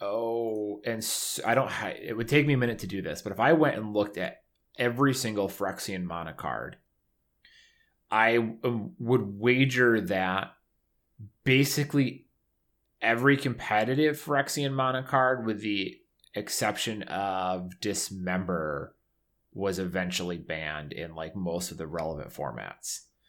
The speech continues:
And even Dismember, you could argue, was only relevant in Standard. Um, like, Ataxian Probe and Birthing Pod were both gone.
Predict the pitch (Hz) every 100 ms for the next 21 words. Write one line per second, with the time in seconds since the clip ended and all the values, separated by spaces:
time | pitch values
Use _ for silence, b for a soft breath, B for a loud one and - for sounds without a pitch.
0 | _ - 123 131 131 110 - 107 101 92
1 | 90 87 90 82 95 98 87 87 87 -
2 | 95 87 82 87 82 80 - - 78 65
3 | - - _ _ _ _ _ B B B
4 | B - 98 92 87 80 73 73 - 120
5 | - 120 110 117 107 98 92 92 92 92
6 | 92 90 82 85 85 - 76 71 71 73